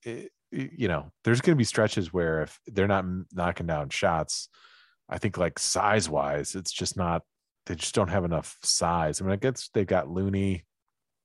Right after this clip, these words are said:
They got some other pieces that they can throw out there, but I think, like, a team, like, a longer team, like, if, if Jaren Jackson could play, but even, like, Karl Anthony Towns,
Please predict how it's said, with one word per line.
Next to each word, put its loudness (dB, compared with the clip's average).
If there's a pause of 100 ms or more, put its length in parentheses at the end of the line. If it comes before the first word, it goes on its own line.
(1000)
They -4
got 4
some 2
other 6
pieces 0
that -4
they -2
can -2
throw 2
out 2
there, 0
but 2 (240)
I -8
think, -2
like, 0
a -6
team, -2 (720)
like, 0
a 4
longer 6
team, 0
like, -2 (400)
if, -6 (120)
if -4 (380)
Jaren 4
Jackson 2
could -8
play, 0
but 2
even, 4
like, 0
Karl 2
Anthony -6
Towns, -4